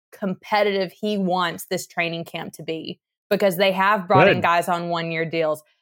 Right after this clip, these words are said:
Speaker 1: They, they, I know they haven't picked up Caleb McGarry's fifth-year option. They picked up
Speaker 2: Mm-hmm.
Speaker 1: Chris Lindstrom's, but not Caleb McGarry. Um, Jalen Mayfield didn't have the best rookie year. Like,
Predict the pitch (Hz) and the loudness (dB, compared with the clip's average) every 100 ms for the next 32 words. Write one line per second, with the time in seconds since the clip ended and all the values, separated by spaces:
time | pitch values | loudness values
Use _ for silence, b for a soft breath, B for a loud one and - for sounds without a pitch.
0 | _ 196 190 180 196 190 190 - 196 190 | _ 2 2 2 2 2 -2 -6 -16 -4
1 | 196 196 208 208 202 202 202 202 - 196 | 0 2 4 2 4 2 0 -2 -4 -2
2 | 208 - 196 196 196 196 185 196 196 202 | -2 -2 -2 0 0 0 -2 0 0 0
3 | 190 208 208 208 202 - 190 - - 175 | -2 -4 -4 -4 -2 2 2 2 -4 -6
4 | 165 160 - 113 202 117 220 214 247 240 | -4 -2 0 2 2 2 0 0 -4 -2
5 | 220 196 - 165 156 - 196 196 202 214 | -4 -4 -4 -6 -6 -4 -4 -2 -4 -4
6 | 240 240 185 175 - _ _ - 185 175 | -2 -2 -2 -4 -8 _ _ -4 -2 -2
7 | 170 175 160 _ - 196 226 226 220 226 | -4 -8 -16 _ 0 2 4 2 0 -2
8 | 240 233 214 202 196 196 196 208 196 196 | -2 0 0 0 -2 -4 -2 -2 -2 0
9 | 214 214 208 226 233 226 226 233 294 247 | 2 2 0 -2 -2 -2 -8 -4 0 0
10 | 226 214 190 180 - | 0 2 4 2 0